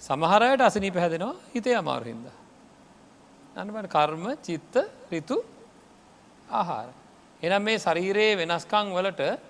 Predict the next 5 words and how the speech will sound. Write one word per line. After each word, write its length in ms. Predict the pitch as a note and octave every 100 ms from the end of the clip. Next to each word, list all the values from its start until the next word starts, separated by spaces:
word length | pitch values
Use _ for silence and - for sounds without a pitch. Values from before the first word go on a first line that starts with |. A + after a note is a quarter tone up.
| - - -
මේ 180 | G3 G#3+
හතරම 440 | D#3 D#3+ A3+ D4+
බලපානවා. 500 | D4 C3 C3+ B2 - - - - - - - - - - - -
කර්මයක් 400 | - C#3+ D#3 E3+
බලපානවා, 540 | E3 F3+ F3+ G3+ A#3+